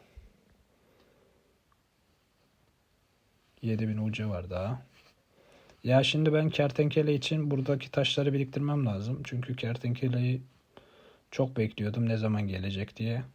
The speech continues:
Ve kertenkeleyi bu sandığa koydular.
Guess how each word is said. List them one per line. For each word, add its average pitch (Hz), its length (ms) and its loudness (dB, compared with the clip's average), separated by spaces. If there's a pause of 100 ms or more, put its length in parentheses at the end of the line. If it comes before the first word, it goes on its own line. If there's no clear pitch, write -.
(140)
Ve 110 100 -4
kertenkeleyi 120 800 0
bu 127 200 2 (140)
sandığa 120 500 0
koydular. 107 760 -2